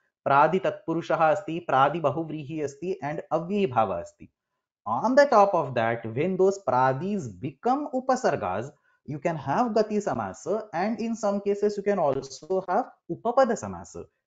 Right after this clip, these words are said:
So that's yet another category। All these types of samasas are possible with the pradis।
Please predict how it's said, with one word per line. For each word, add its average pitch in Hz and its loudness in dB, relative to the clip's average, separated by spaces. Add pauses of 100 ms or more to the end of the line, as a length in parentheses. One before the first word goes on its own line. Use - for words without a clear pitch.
So 127 -4
that's 131 0
yet 170 -2
another 160 -4
category। 101 -6 (360)
All 175 6
these 170 -6
types - -4
of 117 -4
samasas 101 -4
are 101 -4
possible 202 -2
with 117 -4
the 104 -6
pradis। 120 -4